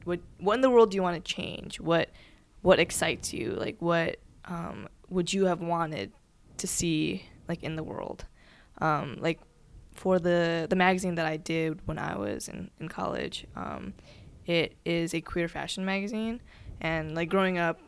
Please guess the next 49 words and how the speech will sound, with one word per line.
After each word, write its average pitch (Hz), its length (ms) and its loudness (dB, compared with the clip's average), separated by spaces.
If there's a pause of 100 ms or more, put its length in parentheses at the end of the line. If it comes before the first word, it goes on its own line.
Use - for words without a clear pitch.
um, 156 200 -8
when 160 100 -6
I 147 80 -6
was, - 380 -8
when 185 100 0
I 226 60 6
was 226 120 4
younger, 202 300 6
like, 175 280 -2 (240)
all 160 140 -2
the, 160 100 -4
like, 160 160 -6
tween 170 260 2
magazines 156 640 -8
were 160 140 -10 (200)
very 151 300 -8
heteronormative. - 680 -14
And 147 100 -14
then 143 140 -14 (100)
gro-, - 140 -10
and 156 340 -10
when 156 80 -12
I - 60 -12
was - 200 -14 (180)
older, 214 340 10
like, 175 120 2
I 165 60 -2
loved 160 300 -2 (100)
reading 160 240 -8
men's 156 240 -10
magazines, 160 680 -8 (500)
but 180 140 6
then 151 240 -4
they 139 140 -2
were 143 100 -4
also, - 260 -6
like, - 200 -8
heteronormative 98 640 -8
and, 107 100 -10
like, - 160 -10 (540)
over-sexualizing - 680 -2
women. - 420 -8 (580)
So 165 500 6
then 165 200 -2
I 147 60 -2
was 151 100 -4
like, - 100 -6
"Okay, 170 220 -6
like, 82 200 -6